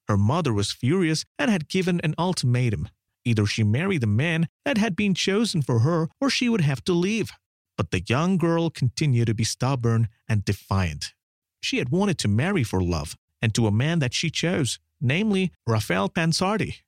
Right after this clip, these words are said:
He was a humble employee at a registry office with whom she had fallen head over heels in love. Frightened, but still brave enough to defy maternal authority, Leonardo ran off with Rafael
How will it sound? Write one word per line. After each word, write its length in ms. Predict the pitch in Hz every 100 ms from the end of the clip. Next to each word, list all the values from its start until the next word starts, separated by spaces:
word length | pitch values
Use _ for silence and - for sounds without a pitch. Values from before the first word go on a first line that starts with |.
| _ _
He 120 | 320
was 160 | 233 127
a 40 |
humble 320 | 107 160 131
employee 520 | 104 98 139 151 139 135 -
at 120 | 202
a 60 | 120
registry 600 | 123 190 135 - 113 98
office 520 | 113 143 151 113 - _
with 100 | 170
whom 180 | 156 269
she 220 | - 143
had 100 | 107
fallen 360 | - 151 165 147
head 280 | 143 180 151
over 220 | 147 113
heels 420 | 147 185 175 - _
in 180 | 202 180
love. 300 | 175 208 147 - _ _ _ _ -
Frightened, 560 | - 147 190 180 175 - -
but 100 | -
still 220 | - 233
brave 340 | 123 135 139
enough 340 | 120 113 127 -
to 80 | 98
defy 540 | 113 - 113 107 107 _
maternal 480 | 113 - 151 156 104
authority, 580 | 110 - 170 180 147 147 _ -
Leonardo 560 | 117 107 104 151 156 110
ran 260 | 120 160
off 220 | 151 143
with 120 | - 107
Rafael 460 | 104 - 160 156